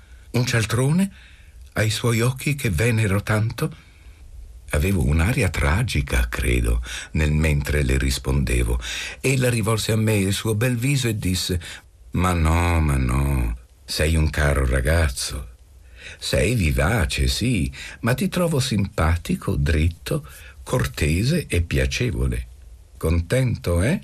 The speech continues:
Dimmi, continui sempre a rassettare per bene il tuo letto ogni mattina?" "No?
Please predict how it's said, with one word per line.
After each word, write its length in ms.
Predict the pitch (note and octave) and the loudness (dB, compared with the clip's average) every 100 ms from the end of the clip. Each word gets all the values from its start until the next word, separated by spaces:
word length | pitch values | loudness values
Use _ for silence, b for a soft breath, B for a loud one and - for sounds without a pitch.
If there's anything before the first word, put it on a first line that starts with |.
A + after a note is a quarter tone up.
| - - - - - - - - - | -8 -20 -20 -20 -20 -20 -20 -20 -6
Dimmi, 580 | - D3+ - D#2+ E2+ - - - | 0 0 2 2 0 -2 -12 -4
continui 600 | - F3 F3 A#2 E2+ D#2 | 0 0 0 0 2 2
sempre 680 | - D3 B3 B3+ D2+ D2 D#2+ - - | 2 0 0 0 0 0 -2 -10 -6
a 120 | C#2+ | -2
rassettare 680 | D#2 E2 - F2 - F2 E2+ | 2 2 2 -2 0 0 0
per 180 | E2 F2 | 0 0
bene 480 | D2 F2 E2+ F2 E2+ | 2 2 2 2 0
il 160 | F2 E2 | 0 0
tuo 160 | E2 | 2
letto 460 | D#2+ E2 E2 - D2 | 2 2 0 -2 -4
ogni 260 | F2+ D#2+ E2 | 0 2 2
mattina?" 640 | E2+ E2+ - A2 G2 C#3 B B B B B B | 2 0 0 0 0 -2 B B B B B B
"No? 640 | - C#2 F#2 D#3 B2+ E3 | -2 0 2 2 0 -2